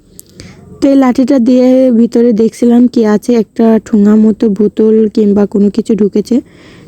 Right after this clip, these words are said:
তো এই বাঁশটা বের করে নিলাম, আর ভিতরে যে লাঠিটার একটা জয়েন্ট দিলাম সেটাও আবার ঢুকে গেল।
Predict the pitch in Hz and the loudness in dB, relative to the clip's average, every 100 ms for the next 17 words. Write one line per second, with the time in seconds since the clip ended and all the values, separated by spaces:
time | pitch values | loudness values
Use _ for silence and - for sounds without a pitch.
0 | - 285 254 269 220 269 240 262 269 269 | -4 0 2 0 0 0 0 0 0 2
1 | 269 269 349 370 453 269 247 240 247 277 | 2 2 2 -2 -2 -2 2 0 0 0
2 | 262 269 254 233 233 - 269 262 247 269 | 0 0 2 0 -2 -4 -2 0 0 -2
3 | 226 226 226 240 233 254 285 294 - 208 | 0 0 2 2 0 0 0 0 -2 -2
4 | 214 208 202 190 208 196 202 202 202 | 0 0 0 0 -2 -2 -2 0 0